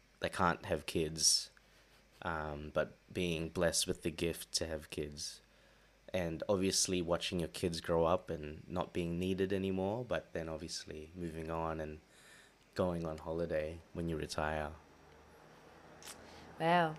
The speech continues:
Speaker 1: All right, so
Speaker 2: You've
Speaker 1: that's,
Speaker 2: gone really
Speaker 1: um,
Speaker 2: deep.
Speaker 1: yeah, yeah, that's cool. Uh, welcome to another episode of Where in the World podcast. Uh, I'm Nats. This is Nadine. If you, you're new to the channel, we don't actually talk about movies. We just watched Toy Story. That's why I kinda just had to get that off my chest.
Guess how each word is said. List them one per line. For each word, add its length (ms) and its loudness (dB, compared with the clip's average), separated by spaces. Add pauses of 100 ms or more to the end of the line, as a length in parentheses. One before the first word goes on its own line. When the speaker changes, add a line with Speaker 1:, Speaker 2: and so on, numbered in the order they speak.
Speaker 1:
All 100 10
right, 200 10
so 120 10
Speaker 2:
You've 140 12
Speaker 1:
that's, 80 12
Speaker 2:
gone 160 12
really 140 10
Speaker 1:
um, 60 2
Speaker 2:
deep. 360 6
Speaker 1:
yeah, 180 12
yeah, 140 10
that's 180 2
cool. 260 4 (560)
Uh, 240 12
welcome 280 12
to 120 12
another 260 12
episode 400 12
of 140 12
Where 120 12
in 120 12
the 80 12
World 260 10
podcast. 840 6 (120)
Uh, 220 2 (140)
I'm 160 6
Nats. 460 4
This 200 2
is 140 0
Nadine. 600 2
If 220 -4
you, 160 10
you're 220 10
new 180 12
to 100 6
the 120 8
channel, 400 10
we 80 10
don't 180 12
actually 240 6
talk 240 8
about 260 10
movies. 640 4 (100)
We 120 6
just 240 10
watched 300 12
Toy 180 8
Story. 400 6
That's 260 4
why 320 8 (300)
I 80 -6
kinda 200 0
just 140 0
had 120 0
to 60 0
get 200 2
that 100 4
off 160 4
my 140 0
chest. 500 4